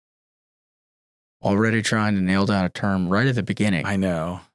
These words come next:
Speaker 2: So it, this, it has of a person for spiritual reasons. That's what it says. It says of a person reformed or reborn, especially in a spiritual or moral sense.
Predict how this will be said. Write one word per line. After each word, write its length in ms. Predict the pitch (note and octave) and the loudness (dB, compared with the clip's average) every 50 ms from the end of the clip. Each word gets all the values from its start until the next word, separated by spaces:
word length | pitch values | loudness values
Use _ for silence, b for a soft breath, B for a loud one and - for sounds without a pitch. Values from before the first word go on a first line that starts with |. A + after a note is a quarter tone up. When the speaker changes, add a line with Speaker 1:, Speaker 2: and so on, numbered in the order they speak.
| _ _ _ _ _ _ _ _ _ _ | _ _ _ _ _ _ _ _ _ _
Speaker 2:
So 200 | - - C#3+ C3 | 0 2 4 4
it, 200 | B2+ A#2+ - - | 4 2 0 0
this, 260 | C#3+ C3+ D#3+ E3+ - - | 0 2 2 2 0 0
it 120 | - C3 A#2+ | 0 0 2
has 680 | A#2 C3 F#3 G3 C#3+ A2+ A2 G#2+ - - - - - - _ _ _ _ _ _ _ _ | 2 2 4 4 6 6 4 4 2 0 0 -2 -4 -6 _ _ _ _ _ _ _ _
of 120 | D#3 D3 C#3 | 2 4 4
a 100 | B2+ - | 4 4
person 480 | - B2+ C#3 D3+ C#3 - A#2 G2+ G2 | 2 4 4 4 4 2 0 0 0
for 140 | F#2+ - G#2+ | 0 0 0
spiritual 880 | - - - - A#2+ B2 C#3+ C3+ C3 - - F#2+ F2+ F2 G2+ G2+ G2 F#2 | 0 -2 0 2 2 4 4 4 2 0 0 0 0 0 -2 -6 -4 -2
reasons. 540 | G#2+ G#2 G#2 G2 F2 F2 F2 G2+ A2+ - - | 0 2 2 2 2 0 0 0 0 0 0
That's 180 | A#2 A2+ G#2+ - | 0 0 0 2
what 80 | A2 | 0
it 60 | G2 F2 | 0 0
says. 320 | - - G2+ F2+ F2+ - B B B B B B _ _ _ _ _ _ | 0 -2 0 0 -2 -2 B B B B B B _ _ _ _ _ _
It 120 | - B2 - | -2 0 2
says 580 | D3 C#3 C3 A#2+ G#2+ G2 - - - - - - _ _ _ _ _ _ _ _ _ _ _ _ _ _ _ _ _ | 4 4 4 4 4 0 0 0 -2 -2 -4 -6 _ _ _ _ _ _ _ _ _ _ _ _ _ _ _ _ _
of 100 | D3+ C#3 | 2 4
a 80 | C3+ B2+ | 4 4
person 440 | - D3 D#3+ F3+ F3 - C#3+ B2+ | 4 4 4 4 2 2 0 2
reformed 720 | B2 D3 F3+ F#3 - - - D3 D3 D3+ D#3+ F#3 F3+ D#3+ - | 2 2 2 2 0 -2 0 0 2 2 4 2 2 2 0
or 120 | - A2+ G#2+ | 0 0 2
reborn, 520 | G#2 B2+ D3 D#3+ B2 A2+ B2+ B2+ A2 F#2+ - | 2 2 2 2 2 2 2 2 0 0 -2
especially 880 | A2+ - - - - _ C4 A2+ - - - - D3 C3+ A#2 G#2+ G#2 | -2 -2 -2 -4 -6 _ -4 -4 -2 -2 -2 0 2 2 2 2 2
in 120 | - A2+ A2 | 0 0 0
a 60 | G2+ | 0
spiritual 720 | - - - - - - - D3+ E3 F3 F3+ - - F#3+ F3 | 0 0 0 -2 -2 0 0 2 2 2 0 0 0 0 0
or 200 | - A#2 G#2 G2 | 2 0 0 2
moral 360 | G2 G2+ G#2 G#2 G#2 G#2 F#2+ | 2 2 2 2 2 0 0
sense. 560 | - G2+ - G2 D#2 - - - G2+ - - | -2 -2 -2 -4 -4 -4 -4 -2 -2 -2 -4